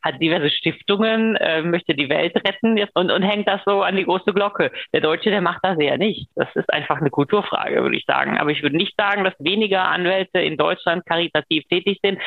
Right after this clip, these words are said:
Oder was ist karitativ? Ihr, ihr, ja, wie soll ich sagen, ihre Rolle in der Zivilgesellschaft, äh, nicht ordentlich wahrnehmen. Und ich glaube, dass der deutsche Anwalt genauso, die deutsche Anwaltschaft genauso, ähm, mit ihrer zivilgesellschaftlichen Rolle,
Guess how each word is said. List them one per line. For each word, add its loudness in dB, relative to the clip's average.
Oder 2
was -2
ist 0
karitativ? 0
Ihr, 0
ihr, 0
ja, 0
wie -4
soll -2
ich -10
sagen, -2
ihre 2
Rolle 0
in 0
der 0
Zivilgesellschaft, 0
äh, 0
nicht -4
ordentlich 0
wahrnehmen. -2
Und 0
ich -2
glaube, 0
dass 0
der 2
deutsche 0
Anwalt 0
genauso, 0
die -4
deutsche 2
Anwaltschaft 0
genauso, 0
ähm, -2
mit -16
ihrer -2
zivilgesellschaftlichen -2
Rolle, 0